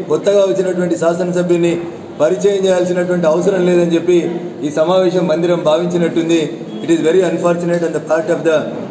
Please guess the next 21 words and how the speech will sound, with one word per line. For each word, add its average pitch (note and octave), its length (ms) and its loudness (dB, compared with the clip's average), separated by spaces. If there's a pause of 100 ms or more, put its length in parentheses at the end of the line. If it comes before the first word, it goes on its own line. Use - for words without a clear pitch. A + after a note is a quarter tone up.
(100)
chairman F3+ 440 2
who F3 40 2 (140)
presided E3+ 440 2
over D#3 180 2
the C3+ 120 0
meeting. C3 240 -2 (760)
చైర్మన్ F#3+ 420 2
గారు F#3+ 200 2
మౌనవ్రతం F#3 540 0
పాటిస్తే F3 420 2 (500)
ఇదేదో F#3 240 2 (100)
టీఆర్ఎస్ F#3 420 2
పార్టీ F3 240 2
సొంత E3+ 260 0
వ్యవహారంలాగా E3+ 600 2 (480)
ఒకరిద్దరి F3+ 460 2 (120)
సమావేశాన్ని F3 600 0
హైజాక్ E3 320 0
చేస్తూ E3 220 0 (320)
కొనసాగించడం D#3 640 -2
అనేది D#3 240 -2